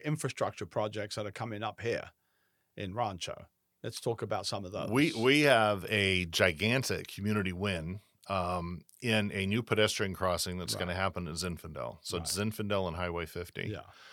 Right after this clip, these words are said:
Speaker 2: It is not just going to be a pedestrian bridge. It is gonna be an architecturally significant pedestrian bridge. And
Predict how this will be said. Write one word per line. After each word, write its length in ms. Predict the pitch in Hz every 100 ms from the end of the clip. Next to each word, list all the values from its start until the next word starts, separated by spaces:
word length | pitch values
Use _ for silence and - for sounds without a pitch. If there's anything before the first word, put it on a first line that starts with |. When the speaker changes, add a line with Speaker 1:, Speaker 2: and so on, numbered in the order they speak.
| - - _
Speaker 2:
It 160 | 117 120
is 440 | 110 98 - -
not 280 | 113 131 113
just 200 | 127 120
going 140 | 123 113
to 80 | 101
be 100 | 101
a 80 |
pedestrian 560 | - 101 101 - 92 90
bridge. 640 | 78 95 78 98 - - -
It 140 | 98
is 120 | 90
gonna 160 | - 98
be 100 | 92
an 80 | 87
architecturally 680 | 120 - - 113 - 101 95
significant 760 | - 87 101 107 104 87 82 -
pedestrian 540 | 101 92 90 - 85 82
bridge. 500 | 80 76 - - - _ _ _ _ _ _ 101
And 420 | 92 90 90